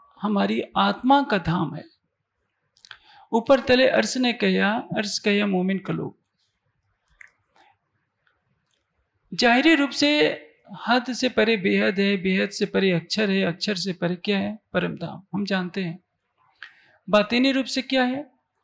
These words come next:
संपूर्ण परम धाम हमारी आत्मा का दिल है। तभी वाणी कहती है कि "अर्श तुम्हारा मेरा दिल है, इताई करो आराम।"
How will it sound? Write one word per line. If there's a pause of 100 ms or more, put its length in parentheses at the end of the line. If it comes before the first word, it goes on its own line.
(800)
संपूर्ण
परम
धाम (140)
हमारी
आत्मा
का
दिल
है। (760)
तभी
वाणी
कहती
है
कि
"अर्श
तुम्हारा
मेरा
दिल
है,
इताई
करो
आराम।"